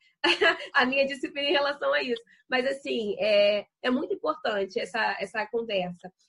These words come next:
E aí, Roberto, como você tinha já comentado no início, eu queria saber se você pode, é, comentar aqui pra gente explanar um pouquinho também sobre quais são esses outros exercícios, né?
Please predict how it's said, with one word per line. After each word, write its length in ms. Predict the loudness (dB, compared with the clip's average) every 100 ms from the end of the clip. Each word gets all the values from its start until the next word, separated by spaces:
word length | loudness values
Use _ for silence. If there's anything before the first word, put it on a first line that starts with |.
| _
E 100 | 0
aí, 240 | 0 0
Roberto, 420 | -2 0 0 -2
como 160 | -6 -8
você 240 | -6 -6
tinha 260 | -8 -6 -2
já 140 | -2
comentado 420 | -2 -2 -2 -2 -2
no 80 |
início, 760 | -4 -6 -10 -12 -12 -8 -8 -8 _ _ _ _ _ _ -4
eu 60 |
queria 200 | 0 0
saber 240 | 0 0 0
se 100 | -2
você 240 | -2 -2
pode, 640 | -2 0 0 0 -2 -6 -8 _ _
é, 460 | -4 0 0 2 2
comentar 520 | 2 2 2 2 2
aqui 160 | 2 -4
pra 140 | -4
gente 240 | -2 -2 -4
explanar 360 | -4 -2 -2
um 80 | -2
pouquinho 400 | -4 -6 -8 -8
também 400 | -8 -6 -6 -6 _ _
sobre 300 | -6 -4 -4
quais 340 | -2 0 0 -2
são 400 | -2 0 0 0
esses 200 | -2 -2
outros 240 | -2 -2
exercícios, 880 | -2 0 -2 -4 -10 -8 -10 -10 -8
né? 360 | -4 -2 -2